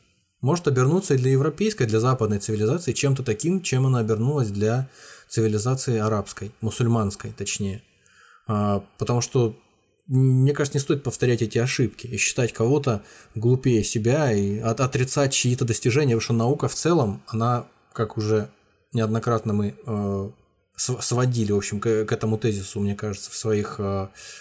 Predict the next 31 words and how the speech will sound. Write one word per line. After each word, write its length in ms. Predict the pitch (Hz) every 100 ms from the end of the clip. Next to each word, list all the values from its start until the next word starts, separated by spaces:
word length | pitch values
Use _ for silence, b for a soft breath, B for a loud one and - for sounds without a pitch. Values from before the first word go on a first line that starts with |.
| B
предыдущих 460 | 113 117 117 104
выпусках, 440 | 143 175 143 - - B B B B
она 300 | 110 131 139 -
целостная, 600 | 123 120 110 117 101 101
она 160 | 113 120
комплексная. 600 | - 107 104 98 - 98
То 120 | -
есть 160 | 107 -
не, 100 | 113
не 200 | 127 127
бывает, 380 | 127 147 160 135 -
э, 300 | 117 107 104 -
того, 200 | 117 -
что 280 | - 110 - _ _ _ -
науку 340 | 110 139 147
двигают 480 | 120 165 143 117 -
личности, 520 | 113 120 - 101 -
там, 240 | - 98
два, 200 | 104 120
три, 240 | 135 127 117
пять, 260 | 120 110 -
десять, 300 | 120 120 107
двадцать 300 | 107 113 -
человек 400 | - 104 117 143
по 100 | 110
всем, 280 | 101 120 110
по 120 | 113
всему 260 | 104 113 107
миру 240 | 139 147
по 140 | -
отдельности. 640 | 107 107 113 104 98 - -